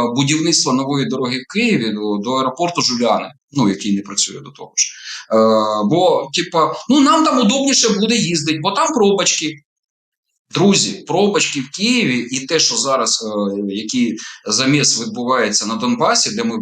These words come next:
віддаємо зі швидкістю двадцять кілометрів в день території, друзі, ну, ви ж співвідносите. У Путіна нема жодного резону зупинятись на кордоні Донецької області,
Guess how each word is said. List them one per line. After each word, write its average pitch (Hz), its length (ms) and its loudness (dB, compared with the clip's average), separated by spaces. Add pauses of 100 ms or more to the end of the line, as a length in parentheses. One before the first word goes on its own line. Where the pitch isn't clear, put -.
(260)
віддаємо 135 580 0
зі - 160 0
швидкістю 113 520 -4
двадцять 113 380 -2
кілометрів 117 440 -4
в 107 40 -10
день 240 220 0
території, 165 640 -4 (220)
друзі, 143 320 2
ну, 151 280 0
ви 180 60 -4
ж - 80 0
співвідносите. 190 1080 0 (560)
У 143 120 2
Путіна 220 320 0
нема 165 240 2
жодного 147 340 0
резону 151 340 2
зупинятись 123 640 -2
на 156 80 -8
кордоні 160 380 2
Донецької 120 600 -2
області, 104 460 -4